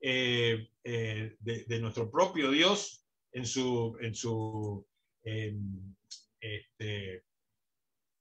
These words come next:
soberanía, que ha establecido Dios en su soberanía,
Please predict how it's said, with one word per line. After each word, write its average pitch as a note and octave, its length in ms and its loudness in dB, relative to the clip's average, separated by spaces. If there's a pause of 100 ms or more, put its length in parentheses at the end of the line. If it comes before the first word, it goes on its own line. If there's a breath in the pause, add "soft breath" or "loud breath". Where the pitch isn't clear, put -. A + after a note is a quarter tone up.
(140)
soberanía, E3 840 6 (840)
que D#3 80 2
ha E3+ 60 6
establecido D#3 640 6
Dios G3+ 380 10
en B2+ 80 -4
su A#2 120 -10
soberanía, B2 720 0